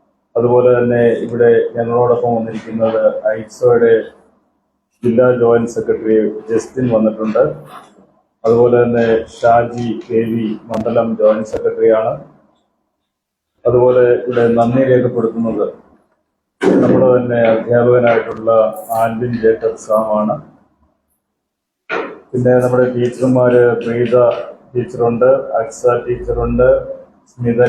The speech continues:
ടീച്ചറുണ്ട്, എല്ലാവരും ഉണ്ടല്ലോ അല്ലേ? പ്രസന്റ് ആണോ? അപ്പൊ എല്ലാ, എല്ലാവരും ഉണ്ട്. പിന്നെ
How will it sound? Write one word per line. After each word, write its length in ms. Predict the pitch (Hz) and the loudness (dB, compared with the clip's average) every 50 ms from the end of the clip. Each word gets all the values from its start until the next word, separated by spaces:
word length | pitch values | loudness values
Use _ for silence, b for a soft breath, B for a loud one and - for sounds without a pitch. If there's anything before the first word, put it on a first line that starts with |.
| 120 - | 0 -2
ടീച്ചറുണ്ട്, 500 | 123 123 123 123 120 123 123 120 120 131 | -6 -6 -4 -2 -2 -2 0 2 2 2
എല്ലാവരും 720 | 135 139 - - - - - - _ 120 127 131 135 135 | 2 2 0 -6 -10 -14 -16 -20 _ -2 0 2 2 2
ഉണ്ടല്ലോ 260 | 127 127 135 127 123 117 | 2 0 0 0 0 -2
അല്ലേ? 180 | 117 123 113 98 - - - _ _ _ _ _ _ _ _ _ _ _ _ _ - - | -2 -2 -4 -4 -6 -12 -16 _ _ _ _ _ _ _ _ _ _ _ _ _ -20 -14
പ്രസന്റ് 300 | - 123 - 147 143 143 | -12 -10 -6 -2 0 2
ആണോ? 220 | 139 135 - - - - - - - - - - - _ _ | 2 2 0 -2 -4 -8 -12 -10 -10 -10 -10 -10 -16 _ _
അപ്പൊ 120 | - 113 117 | -2 0 0
എല്ലാ, 180 | 113 110 117 113 - - - - 120 | 0 2 0 -2 -2 -4 -12 -10 -8
എല്ലാവരും 340 | 110 110 127 117 113 117 101 | -2 0 2 2 2 0 -2
ഉണ്ട്. 160 | 92 90 82 76 - _ _ _ _ _ _ _ _ _ _ _ - | -4 -6 -12 -14 -16 _ _ _ _ _ _ _ _ _ _ _ -2
പിന്നെ 180 | 143 143 151 | 0 2 2